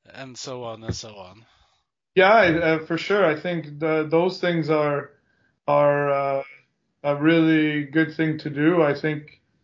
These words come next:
Speaker 2: um, the landscape of where Modo supporters, uh, you could say, come from is so big. You're not just in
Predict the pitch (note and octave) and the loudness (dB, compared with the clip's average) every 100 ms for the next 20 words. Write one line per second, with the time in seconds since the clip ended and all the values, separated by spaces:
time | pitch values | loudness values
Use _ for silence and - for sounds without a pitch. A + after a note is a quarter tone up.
0 | _ _ _ - - C#3+ C#3+ C#3 C3+ C3 | _ _ _ -14 -2 2 2 2 -2 -6
1 | C#3 - _ _ _ _ _ _ _ _ | -12 -20 _ _ _ _ _ _ _ _
2 | - - - D#3 D#3 D#3+ F3 E3+ F3+ E3+ | -20 -8 -2 2 4 2 0 -2 -2 0
3 | E3+ D#3 - D3 D3+ D3+ D3 D3 - _ | 0 -4 -6 -2 0 0 -2 -6 -10 _
4 | _ _ - D3 D3 D#3 D#3+ D#3+ D#3 D#3 | _ _ -12 -4 2 4 4 2 0 -8
5 | D3 D#3+ D#3+ E3 D#3 D#3 D3+ D3 C#3+ C#3 | -4 0 2 2 0 -4 -8 -6 -6 -6
6 | D3 D3+ D3 C3+ D#3 D#3+ E3 D#3 C#3 - | -8 -2 -2 0 0 2 0 -2 -4 -2
7 | D3 C3 D#3+ C3+ C3 C#3+ D3 D3 D3 D#3 | -2 2 0 0 -6 -4 0 -2 -2 -6
8 | - D3+ D3 C3+ | -4 -6 -4 -8